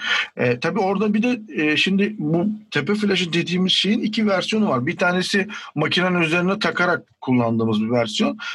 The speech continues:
Bir de hani İngilizce'de off flash dediğimiz tepe flaşını da makineden bağımsız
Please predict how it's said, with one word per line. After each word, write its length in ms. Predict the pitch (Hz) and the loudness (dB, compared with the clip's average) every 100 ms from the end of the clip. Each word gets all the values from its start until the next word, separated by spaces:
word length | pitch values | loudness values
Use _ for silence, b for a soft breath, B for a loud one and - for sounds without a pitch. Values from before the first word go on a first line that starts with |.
| B | B
Bir 80 | 170 | -4
de 60 | 180 | 0
hani 180 | 175 170 | 0 0
İngilizce'de 460 | 175 165 175 175 | 0 0 0 0
off 200 | 190 180 | 0 -2
flash 400 | - 180 180 - | -2 0 0 0
dediğimiz 440 | 139 127 202 247 - B B B | 0 2 2 0 -4 B B B
tepe 220 | 147 147 202 | -4 0 0
flaşını 480 | 190 175 185 247 | 0 0 2 2
da 80 | 220 | 2
makineden 520 | 170 147 160 143 147 143 139 | 0 0 0 2 0 -2 -2
bağımsız 680 | 139 139 139 - 135 123 | 0 0 0 0 0 0